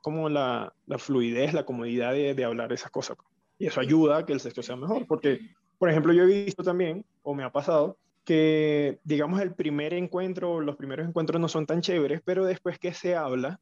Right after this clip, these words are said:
Speaker 1: ya todo cambia, ya hay más confianza, hay más de todo, pues.
Speaker 2: Porque tú cuando vas al primer encuentro, por lo general, tienes, o en base a tu experiencia, ya no llevas tantas expectativas. O sea, ya tú dices como que, bueno, el primero puede ser el chimbo y el segundo.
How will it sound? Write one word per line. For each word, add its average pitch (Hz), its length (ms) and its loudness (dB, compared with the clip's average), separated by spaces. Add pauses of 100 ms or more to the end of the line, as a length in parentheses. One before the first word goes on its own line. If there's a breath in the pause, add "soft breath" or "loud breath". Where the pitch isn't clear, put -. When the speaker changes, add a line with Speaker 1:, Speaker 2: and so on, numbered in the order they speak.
(320)
Speaker 1:
ya 120 200 -2
todo 113 240 -2
cambia, 135 340 -4
ya 110 380 -4
hay 110 200 -6
más 117 760 -8
confianza, 127 800 0
hay 110 120 0
más 117 240 -6
de 127 120 -2
todo, 120 240 0
pues. 85 120 -14 (300)
Speaker 2:
Porque - 500 -16
tú 277 180 -16
cuando 339 240 -6
vas 269 140 -6
al 311 100 -12
primer 233 260 -12
encuentro, 262 400 -14
por 226 100 -16
lo 220 60 -10
general, 214 500 -8
tienes, 311 500 -6 (360)
o 208 240 -12
en 208 200 -8
base 196 240 -10
a 202 80 -10
tu 208 60 -8
experiencia, 220 480 -6
ya 220 200 -2
no 220 80 -4
llevas 226 320 -6
tantas 220 280 -12
expectativas. 214 680 -14 (100)
O - 40 -20
sea, 214 160 -16
ya 190 120 -8
tú 220 80 -10
dices 233 240 -10
como 226 140 -14
que, 202 80 -16
bueno, 208 200 -10
el 196 40 -16
primero 202 400 -10
puede 233 160 -8
ser 233 180 -10
el 226 300 -10
chimbo 277 460 -6
y 208 160 -6
el 190 80 -10
segundo. 196 520 -12